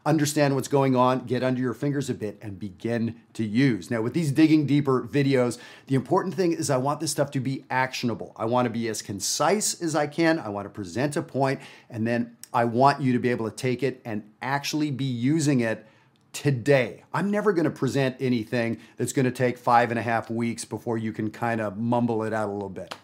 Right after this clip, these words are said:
Not interested in that. And for those folks who really wanna get organized, I, I must say, people ask me a lot about, "Well, which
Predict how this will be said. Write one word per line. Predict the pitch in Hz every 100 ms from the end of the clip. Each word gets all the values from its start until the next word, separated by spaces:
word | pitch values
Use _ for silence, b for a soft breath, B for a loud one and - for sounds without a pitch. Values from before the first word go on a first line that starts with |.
| -
Not | 123 131
interested | 127 117 107 - 98
in | 92
that. | 95 90 - B B B B
And | 117
for | - 101
those | 135 220 226
folks | - 120 107 - B B
who | 120
really | 120 135 165 156
wanna | 139 135
get | 123 120 - -
organized, | 131 143 123 110 87 87
I, | 123 135
I | 147 147 -
must | 160 156 147
say, | 143 110
people | 156 156 -
ask | 143 147
me | 139
a | 139
lot | 120 120
about, | 123 131 127
"Well, | 131
which | 165 180